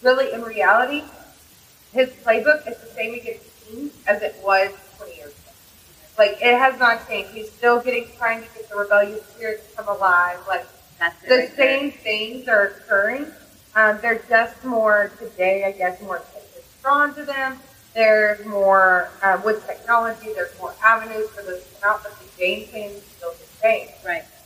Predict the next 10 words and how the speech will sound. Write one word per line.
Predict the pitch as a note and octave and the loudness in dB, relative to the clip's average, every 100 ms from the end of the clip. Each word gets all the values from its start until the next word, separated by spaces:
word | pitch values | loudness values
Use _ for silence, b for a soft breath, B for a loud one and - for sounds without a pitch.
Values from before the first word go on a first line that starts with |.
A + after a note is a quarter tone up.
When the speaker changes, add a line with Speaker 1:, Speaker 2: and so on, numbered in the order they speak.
| - | -8
Speaker 1:
And | G#3+ G#3+ G#3+ - | -4 -4 -6 2
so | G#3+ G3 | 4 4
recognizing | G#3 G#3 A#3 A#3+ A3 G3 G#3 G3+ | 2 2 0 -6 0 0 0 -6
that | G3 F#3 | -2 -2
and | G3+ | 2
realizing | A3 G3+ G3+ G3 | 2 2 0 -8
they're | G3 G3+ G3+ | -2 -2 -2
not | F3 D#3+ G#3 C4+ - - - - _ _ - | 0 2 2 0 -4 -18 -20 -20 _ _ 2
as | G#3+ G#3 - - | 2 2 -8 -4
different | G#3 G#3 B3 B3+ C4+ | -4 -2 0 0 -2